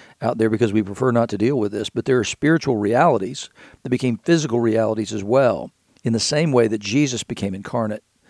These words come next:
So we've got to deal with this. And so what happens is, and, and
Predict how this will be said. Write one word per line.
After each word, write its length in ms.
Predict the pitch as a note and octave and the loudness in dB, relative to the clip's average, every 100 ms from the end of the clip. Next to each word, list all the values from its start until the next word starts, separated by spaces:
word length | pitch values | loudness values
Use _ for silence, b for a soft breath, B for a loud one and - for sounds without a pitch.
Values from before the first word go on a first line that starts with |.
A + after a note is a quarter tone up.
| b b b b b _ | b b b b b _
So 160 | - C3+ | 2 2
we've 220 | A#2+ A2+ | 2 0
got 240 | C3 D#3+ G3 | 0 0 -2
to 120 | B2+ | -6
deal 340 | G#2+ C#3+ D3+ | -2 0 0
with 460 | B2 - - - - | -2 -4 -8 -12 -10
this. 380 | G#2 G#2+ G#2+ - | -4 -4 -4 -4
And 180 | A#2+ A2 | -4 -2
so 140 | C3 | -2
what 240 | A#2+ A#2+ | 0 -2
happens 480 | G2+ C3+ C#3+ C#3 A2+ | 2 2 2 -2 -4
is, 240 | A#2 A#2 B2 | -6 -6 -8
and, 120 | C#3 | -8
and 320 | A#2 A#2+ | -8 -8